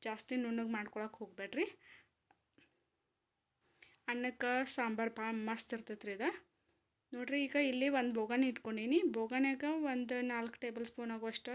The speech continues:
ಆಯಿಲ್ ಹಾಕ್ಕೊಳಕತ್ತೀನಿ. ಇಲ್ಲಿ ನೋಡ್ರಿ, ಕರಿಬೇವು ಮತ್ತು ಬೆಳ್ಳುಳ್ಳಿ ಕುಟ್ಟಿ ಇಟ್ಕೊಂಡೀನಿ ನಾನು.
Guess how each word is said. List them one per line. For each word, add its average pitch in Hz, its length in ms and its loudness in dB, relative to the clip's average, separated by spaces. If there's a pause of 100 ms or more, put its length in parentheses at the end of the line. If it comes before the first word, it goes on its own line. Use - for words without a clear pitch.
(140)
ಆಯಿಲ್ 220 220 0
ಹಾಕ್ಕೊಳಕತ್ತೀನಿ. 220 640 -2 (2250)
ಇಲ್ಲಿ 247 140 -4
ನೋಡ್ರಿ, 247 320 0
ಕರಿಬೇವು 262 460 4
ಮತ್ತು 277 280 6
ಬೆಳ್ಳುಳ್ಳಿ 247 420 6
ಕುಟ್ಟಿ 254 260 0
ಇಟ್ಕೊಂಡೀನಿ 233 420 0
ನಾನು. 220 240 2